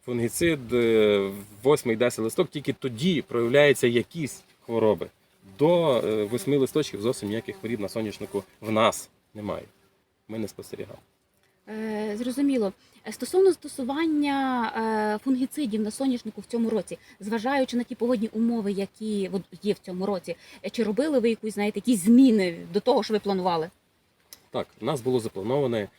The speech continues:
Speaker 1: е, в цвітіння піктор.
Speaker 2: Мгм.
Speaker 1: Ми вносимо, е, фунгіцид в цей період, е, самохідним оприскувачем.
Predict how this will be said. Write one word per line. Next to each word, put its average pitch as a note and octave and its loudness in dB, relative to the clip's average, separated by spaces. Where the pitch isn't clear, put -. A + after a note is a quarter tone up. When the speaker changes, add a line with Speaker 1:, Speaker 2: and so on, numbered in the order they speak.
Speaker 1:
е, G#2 -12
в G2 -12
цвітіння C3+ -4
піктор. - -6
Speaker 2:
Мгм. A3 -8
Speaker 1:
Ми D3 -4
вносимо, A2 -4
е, G#2+ -8
фунгіцид G#2+ -6
в - -20
цей G#2+ -8
період, B2+ -4
е, G#2 -4
самохідним B2 0
оприскувачем. G#2 -2